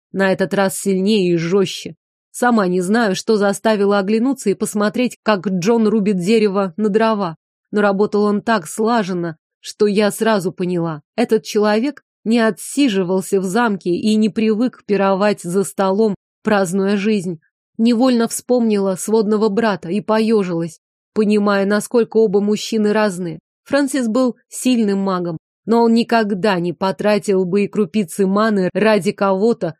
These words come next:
кроме себя. А Гаррет, Гаррет выгорел, защищая королевство и свой народ. Думаю, именно их он защищал. Не короля, не благородных господ, а своих людей. "Смотри, обожжешься!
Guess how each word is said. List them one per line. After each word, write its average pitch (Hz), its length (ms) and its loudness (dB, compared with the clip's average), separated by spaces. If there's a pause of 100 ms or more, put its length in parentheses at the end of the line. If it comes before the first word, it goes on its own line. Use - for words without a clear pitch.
(140)
кроме 208 320 2
себя. 208 520 -2 (220)
А 185 100 -2
Гаррет, 220 420 -4 (200)
Гаррет 247 420 0
выгорел, 190 520 -2 (180)
защищая 208 680 0
королевство 208 720 -2
и 190 80 0
свой 214 280 0
народ. 208 440 -2 (280)
Думаю, 220 440 2
именно 214 480 2
их 233 420 -4
он 185 240 -2
защищал. 180 760 -4 (260)
Не 254 160 0
короля, 220 720 2
не 220 140 0
благородных 226 640 2
господ, 208 540 -2
а 196 80 -2
своих 240 400 -2
людей. 233 460 0 (520)
"Смотри, 247 520 2
обожжешься! 240 840 2